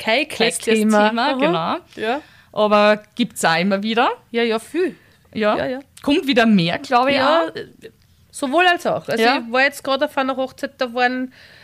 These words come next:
Speaker 1: ja, ich würd jetzt nicht sagen gleich viele Kinder, aber da waren ganz viele Kinder.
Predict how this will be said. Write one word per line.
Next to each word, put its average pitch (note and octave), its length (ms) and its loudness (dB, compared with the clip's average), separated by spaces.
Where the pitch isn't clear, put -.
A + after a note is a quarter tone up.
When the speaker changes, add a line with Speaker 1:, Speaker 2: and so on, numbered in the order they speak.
Speaker 1:
ja, C4+ 280 0
ich A#3 140 -6
würd C4 140 0
jetzt - 80 -12
nicht C#4 120 -2
sagen C4+ 140 0
gleich B3 260 -2
viele - 120 -8
Kinder, D#4+ 280 2
aber C4+ 100 0
da C4 100 2
waren C#4 180 0
ganz C#4 260 0
viele - 180 -6
Kinder. E4 440 0